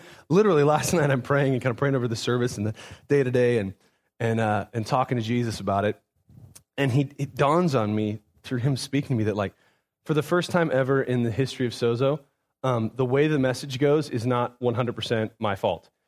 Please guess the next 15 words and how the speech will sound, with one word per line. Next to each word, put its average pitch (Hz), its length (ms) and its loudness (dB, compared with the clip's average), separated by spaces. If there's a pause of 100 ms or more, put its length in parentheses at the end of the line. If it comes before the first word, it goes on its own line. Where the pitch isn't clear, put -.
(220)
If 120 160 -4
y'all 139 200 4
don't 156 160 2
ask 143 200 -2
questions 139 380 0
and 117 80 0
it - 80 -4
sucks - 300 -2
at 160 80 -18
the 165 100 2
end, 175 300 2
it's 147 200 0
your - 120 0
fault. - 420 -4 (100)
Like, - 200 -2